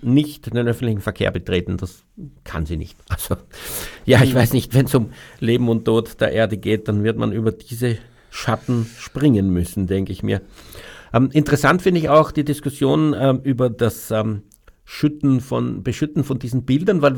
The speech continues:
Speaker 1: was diese beiden Aktionsformen für mich gemeinsam haben, ist, ähm, insbesondere wenn man ja bedenkt, dass diese Bilder ja von Glas geschützt sind und nur das Glas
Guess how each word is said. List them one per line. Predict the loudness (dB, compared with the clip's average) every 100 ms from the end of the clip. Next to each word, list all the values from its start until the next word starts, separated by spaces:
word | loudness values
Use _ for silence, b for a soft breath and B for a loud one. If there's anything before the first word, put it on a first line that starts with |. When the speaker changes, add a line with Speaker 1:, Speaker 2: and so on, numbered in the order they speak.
| -2
Speaker 1:
was | 0 0 0 -6
diese | -4 -4
beiden | 2 2 2
Aktionsformen | 0 -2 0 0 0 2 2 2
für | 2
mich | 0 0
gemeinsam | 0 2 2 2 0 0
haben, | 0 0 0
ist, | 0 0 -2 -6 -20 B B B B B
ähm, | 0 2 0
insbesondere | 4 4 4 0 0 0 2
wenn | 2
man | 2
ja |
bedenkt, | 0 -2 2 4 4 0 -12 -6
dass | -6
diese | -6 -8
Bilder | -6 -4 -2 0
ja | 2 0
von | 0 -4 -4
Glas | -4 -2 0 -2 -4
geschützt | -8 -8 -10 -6
sind | -2 -2
und | -2 -2
nur | 2 2
das | 0 -2
Glas | 0 2 2 0